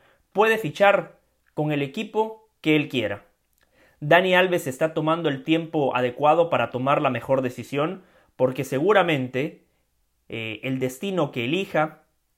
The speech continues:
el equipo que elija, será el club donde se termine por retirar, porque ya tiene treinta y ocho años, sabemos que está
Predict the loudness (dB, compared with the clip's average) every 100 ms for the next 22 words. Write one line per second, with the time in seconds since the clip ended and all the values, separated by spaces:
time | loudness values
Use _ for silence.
0 | _ -10 -10 -8 -6 -4 -4 -4 -4 -4
1 | -4 0 -2 -2 -14 _ _ _ _ -10
2 | 0 6 6 6 0 0 0 -2 -12 _
3 | _ -4 -2 -2 -4 -8 -8 -6 -6 -6
4 | -6 -8 -4 0 0 -2 -14 _ _ _
5 | _ _ -2 -2 0 0 2 0 -2 -2
6 | -4 -2 0 0 2 2 4 0 -4 -10
7 | _ -6 0 0 0 -4 -8 -4 -2 -2